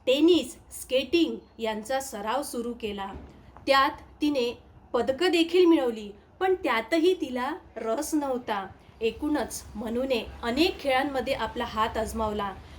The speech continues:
पण त्यात तिला काहीही हाती लागलं नाही. म्हणून मग अखेर तिने पिस्तूल आणि रायफल शूटिंगचा सराव चालू केला. ज्यात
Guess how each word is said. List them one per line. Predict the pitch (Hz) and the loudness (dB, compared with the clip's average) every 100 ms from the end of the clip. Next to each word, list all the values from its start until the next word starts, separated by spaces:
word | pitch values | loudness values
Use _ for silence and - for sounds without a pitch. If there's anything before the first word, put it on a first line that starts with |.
| - | -2
पण | 294 330 240 196 - - | 4 4 4 -4 -16 -10
त्यात | 226 233 240 | -2 -2 -2
तिला | 269 247 277 | -6 -2 -2
काहीही | 302 233 208 220 254 330 | 0 -2 -2 -4 4 4
हाती | 359 220 - 269 | 4 0 -4 -4
लागलं | 226 190 220 240 | -4 -2 -4 -4
नाही. | 226 208 226 196 - - - | -4 -4 -6 -8 -14 -18 -12
म्हणून | 208 214 269 | -8 -4 -4
मग | 285 277 302 220 | -2 -2 -4 -6
अखेर | 220 262 262 | -6 2 2
तिने | 269 233 233 269 202 - - - - | 2 -6 -2 -2 -4 -8 -20 -18 -8
पिस्तूल | 254 247 - 359 370 403 - | -6 -4 2 4 4 2 -4
आणि | 226 254 | -4 -2
रायफल | 240 214 208 269 294 | -2 -4 -4 -6 -6
शूटिंगचा | - 226 240 254 403 | -6 -8 -8 -6 -6
सराव | - 196 208 240 | -6 -8 -6 -6
चालू | 247 226 226 | -6 -6 -6
केला. | 233 220 202 196 - - - - - | -4 -4 -6 -8 -14 -20 -20 -20 -10
ज्यात | 190 240 | 0 4